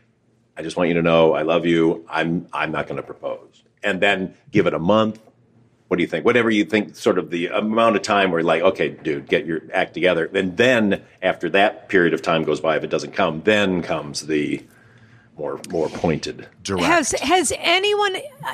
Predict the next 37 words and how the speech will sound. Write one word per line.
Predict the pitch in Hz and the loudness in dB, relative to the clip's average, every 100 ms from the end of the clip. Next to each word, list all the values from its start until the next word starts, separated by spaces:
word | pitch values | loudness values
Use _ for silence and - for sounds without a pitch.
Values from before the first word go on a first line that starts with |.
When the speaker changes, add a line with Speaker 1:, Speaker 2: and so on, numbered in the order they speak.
| 269 | -4
Speaker 3:
ever | 311 302 294 | 0 2 2
given | 262 277 294 | 2 0 2
either | 262 269 277 285 | 2 2 2 2
of | 240 | 2
you | 277 | 2
an | 269 | 2
ultimatum | 254 254 254 247 247 254 | 0 0 0 2 2 2
on | 254 233 | 0 0
a | |
commitment? | 233 240 247 - 262 _ _ _ _ _ _ | 0 0 0 -2 -6 _ _ _ _ _ _
And | 269 254 240 | 0 2 4
how | 202 254 | 4 4
did | 240 214 | 2 -2
you | |
take | 202 226 208 190 | 0 0 0 -6
it? | - _ _ _ _ - - - | -14 _ _ _ _ -18 -18 -4
'Cause | 277 214 | -2 2
no | 311 339 | 4 4
one's | 370 277 | 2 2
ever | 294 233 | 0 2
given | 254 208 | 0 0
one | 196 175 170 | -2 -4 -6
to | 190 | -6
me. | 170 156 | -6 -6
I | 220 | -4
mean, | 226 196 | -2 0
I've, | 214 208 180 | -2 -2 -10
of | _ | _
course, | - 175 185 - - | -8 -8 -8 -12 -12
you | - | -14
know, | - 247 _ _ - | -14 -20 _ _ -2
but | - | 0
said | - 247 | 2 2
to | 170 | 2
Speaker 1:
Yeah, | 185 | 2
I, | 180 | 4
Speaker 3:
Bob. | 180 | 2